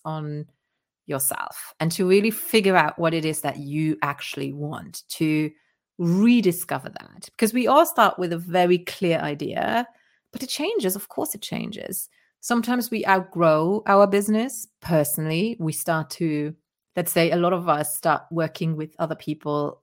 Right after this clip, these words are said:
in the beginning of their business, but maybe at some point you're not interested in beginners anymore. Not that there's anything wrong with them, but you just want new challenges.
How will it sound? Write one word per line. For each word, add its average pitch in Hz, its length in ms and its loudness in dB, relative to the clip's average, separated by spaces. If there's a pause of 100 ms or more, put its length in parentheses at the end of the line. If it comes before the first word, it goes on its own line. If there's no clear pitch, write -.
in 165 160 0
the 156 60 -2
beginning 151 380 -4
of 160 100 -12
their 160 100 -6
business, 151 500 -6
but - 200 -8
maybe 208 280 4
at 170 120 0
some 170 140 -2
point 175 260 -6
you're 165 80 -4
not 160 140 -8
interested - 440 -8
in - 140 -8
beginners - 420 -6
anymore. - 500 -10
Not 190 160 0
that 175 80 6
there's 165 120 0
anything 165 320 -2
wrong 196 260 2
with 190 160 0
them, 135 220 -4
but - 120 -8
you 170 80 -2
just 165 240 -6
want 160 220 -4
new 180 240 0
challenges. - 800 -4